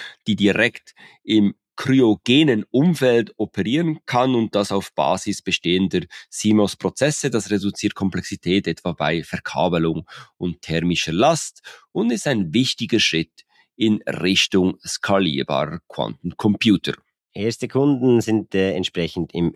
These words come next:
Speaker 2: Quantum-Ökosystem zu finden, also Forschungsinstitutionen und Unternehmen, die an skalierbaren Quantenmaschinen arbeiten. Der Fokus liegt zunächst auf Early Adopters mit einem ersten industriellen Produkt, das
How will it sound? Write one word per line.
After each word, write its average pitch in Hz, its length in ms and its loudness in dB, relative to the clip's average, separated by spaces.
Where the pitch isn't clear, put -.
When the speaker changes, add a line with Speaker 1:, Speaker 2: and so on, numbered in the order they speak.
Speaker 2:
Quantum-Ökosystem 113 1400 -2
zu 117 120 -8
finden, 98 520 0
also 90 460 0
Forschungsinstitutionen 104 1200 -2
und 87 180 -6
Unternehmen, 117 760 4
die 120 180 2
an 107 140 0
skalierbaren 80 760 -4
Quantenmaschinen 98 840 -2
arbeiten. 71 880 -4
Der 107 160 2
Fokus 151 460 0
liegt 113 200 -2
zunächst 98 480 -4
auf 85 240 -6
Early 90 240 -2
Adopters 117 800 0
mit 107 260 -2
einem 90 380 0
ersten - 400 -6
industriellen 69 520 -8
Produkt, - 540 -2
das 131 260 2